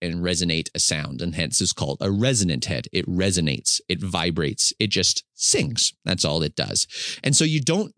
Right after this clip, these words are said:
generally hit the resonant head at all. The only side of the drum that you hit is the batter head. There's also something called a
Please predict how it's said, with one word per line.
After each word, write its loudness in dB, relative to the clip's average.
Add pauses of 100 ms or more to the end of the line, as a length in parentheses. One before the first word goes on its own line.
generally 2
hit 0 (100)
the 2
resonant 2
head -4 (140)
at -4
all. -8 (460)
The 2
only 2
side 2
of -2
the 0
drum 0
that 0
you -4
hit 0
is 2
the 0
batter -4
head. -8 (800)
There's 2
also 2
something 2
called 0 (140)
a 4